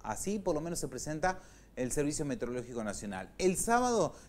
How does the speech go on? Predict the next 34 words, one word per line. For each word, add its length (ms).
también 400
lluvioso 500
con 140
mínimas 320
de 60
veinte 260
y 20
máximas 380
de 80
veinticuatro. 560
Muy 380
poca 480
amplitud 640
térmica 680
y 80
un 100
cincuenta 460
y 20
cinco 300
por 100
ciento 220
de 40
probabilidades 440
de 100
lluvia. 380
Y 140
el 140
domingo, 420
para 160
cerrar 320
el 80
fin 160
de 80
semana, 420